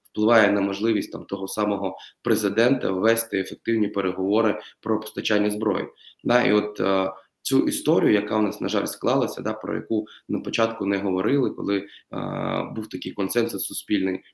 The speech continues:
що в нас є один ворог, да, і він залишається одним. Тому давайте забудемо про власні амбіції, давайте не будемо займатися якимись незрозумілими, е, злочинними речима, да, і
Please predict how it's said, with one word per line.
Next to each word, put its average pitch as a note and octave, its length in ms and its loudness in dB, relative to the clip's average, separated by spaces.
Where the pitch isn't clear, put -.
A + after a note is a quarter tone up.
що - 160 -6
в G2+ 60 -2
нас A2+ 220 2
є G2+ 100 2
один G2+ 340 4
ворог, F#2 380 -2
да, G#2+ 180 -2
і F#2 140 -4
він G2 160 0
залишається G2 600 -2
одним. F2+ 300 -8
Тому G#2 220 -2
давайте G#2 360 2
забудемо G#2 480 0
про G2 140 -2
власні G2 320 0
амбіції, F#2 440 -4
давайте F#2+ 400 -4
не G2 120 -2
будемо G2 500 -2
займатися G2 600 -2
якимись F#2+ 360 -4
незрозумілими, G2 840 0
е, F#2+ 420 -2
злочинними G#2+ 960 2
речима, B2 480 2
да, G#2+ 180 2
і G#2 280 2